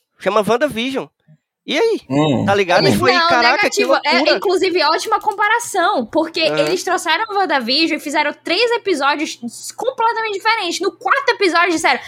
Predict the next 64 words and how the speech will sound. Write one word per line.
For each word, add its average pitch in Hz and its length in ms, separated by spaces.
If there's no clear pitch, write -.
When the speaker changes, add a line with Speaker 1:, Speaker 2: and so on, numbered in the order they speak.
Speaker 3:
"Não, 359 560
gente, 262 920
<laughs> - 20
a 240 420
gente 302 220
tava 508 300
brincando. 370 540
É 359 40
claro 622 300
que 587 60
a 453 60
gente 349 180
vai 302 120
super 339 440
explicar 294 420
pra 247 100
vocês 240 320
o 214 60
que 214 60
tava 202 200
acontecendo. 180 520
É - 360
claro 622 300
que 554 60
a 466 40
gente 466 140
vai 440 140
botar 370 240
lutinha 330 360
de 285 120
C 262 200
G 254 120
aqui, 226 240
não 208 260
se 262 160
preocupe." 269 580
Speaker 1:
Mas 262 120
foi 190 160
o - 60
grande 202 260
teste, 165 480
entendeu? 143 400
Foi 185 160
o 170 40
grande 190 200
teste 185 180
Speaker 3:
Foi, 311 140
Speaker 1:
de - 100
dizer, 180 160
Speaker 3:
foi, 190 100
Speaker 1:
Olha, 165 220
Speaker 3:
foram 359 300
três 339 260
Speaker 1:
mesmo 403 180
se 302 100
a - 20
gente 262 100
Speaker 3:
episódios 311 160
de 240 60
Speaker 1:
fizer 220 100
Speaker 3:
meia 277 120
Speaker 1:
coisas 339 180
Speaker 3:
hora. 277 80
Speaker 1:
diferentes, 185 720